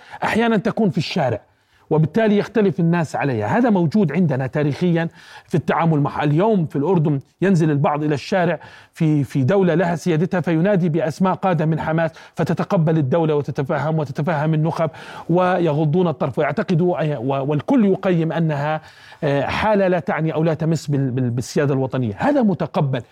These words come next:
لكن الأردن عنده مهارة، ومهارة حقيقية في مؤسساته، في التعامل مع إثارة مثل ت-، أو، آه،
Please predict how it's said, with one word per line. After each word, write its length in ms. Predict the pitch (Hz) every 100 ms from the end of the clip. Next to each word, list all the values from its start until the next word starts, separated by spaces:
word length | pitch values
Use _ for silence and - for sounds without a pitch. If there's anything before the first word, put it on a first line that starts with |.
| - - -
لكن 200 | 240 208
الأردن 340 | 196 180 185
عنده 280 | 180 240 165
مهارة، 500 | 165 143 151 196 196
ومهارة 400 | 202 151 143 202
حقيقية 440 | 196 165 - - 196
في 120 | 190
مؤسساته، 720 | 165 135 - 139 131 110 143 - - - _
في 80 | -
التعامل 480 | - 202 202 190 170
مع 240 | 170 135
إثارة 360 | 160 175 160 143 165
مثل 300 | 147 151 123
ت-، 120 | 165
أو، 380 | 135 147 131 135
آه، 220 | 139